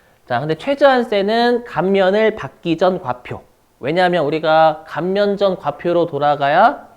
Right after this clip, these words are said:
예, 우리가 모든 법인이 아까, 예, 소득이 같아야 된다라고 했잖아요. 최저한세는.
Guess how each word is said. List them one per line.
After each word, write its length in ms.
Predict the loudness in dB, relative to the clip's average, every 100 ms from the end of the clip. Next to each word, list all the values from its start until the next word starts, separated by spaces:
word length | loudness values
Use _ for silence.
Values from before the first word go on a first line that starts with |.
| _
예, 280 | -12 -10 -10
우리가 260 | -8 -6
모든 560 | -4 0 4 6 6 4
법인이 480 | -2 -4 -2 -4 -4
아까, 640 | -4 -2 2 2 0 -8 _ -16
예, 100 | -14
소득이 380 | -10 -8 -4 -6
같아야 300 | -8 -8 -6
된다라고 420 | -2 2 2 0
했잖아요. 240 | -6 -12
최저한세는. 880 | -12 -8 -8 -6 -10 -8 -8 -8 -12